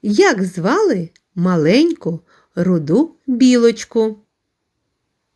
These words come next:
Про що серйозне вовченя розпитувала малят? Що подарувала білочка вовчику?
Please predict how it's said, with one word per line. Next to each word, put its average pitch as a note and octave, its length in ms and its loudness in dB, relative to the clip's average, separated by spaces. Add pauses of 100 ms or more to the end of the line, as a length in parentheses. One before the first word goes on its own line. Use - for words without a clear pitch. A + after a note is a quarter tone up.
(1080)
Про F#3+ 200 4
що A#3+ 360 2
серйозне G#3+ 720 -2
вовченя E3+ 720 -4 (320)
розпитувала G#3 1000 0 (180)
малят? A3 680 0 (2000)
Що - 440 0
подарувала G3 920 -2
білочка F3+ 720 0 (1040)
вовчику? C4 760 -2